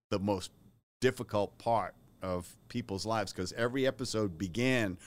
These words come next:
with somebody dying, usually in a weird way. And then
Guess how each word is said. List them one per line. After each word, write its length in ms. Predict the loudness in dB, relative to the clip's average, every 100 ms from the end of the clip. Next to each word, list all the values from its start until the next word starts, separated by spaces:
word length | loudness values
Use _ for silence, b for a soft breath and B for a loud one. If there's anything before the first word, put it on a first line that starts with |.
| B B
with 160 | 0 4
somebody 400 | 8 8 8 6
dying, 560 | 6 6 6 4 2 -2 B B
usually 480 | 0 6 8 10 10
in 80 | 10
a 80 | 10
weird 340 | 10 10 8
way. 300 | 6 4 2 -12 -20 -20 -20 _ -20 b b 6
And 160 | 8
then 360 | 8 8 6 0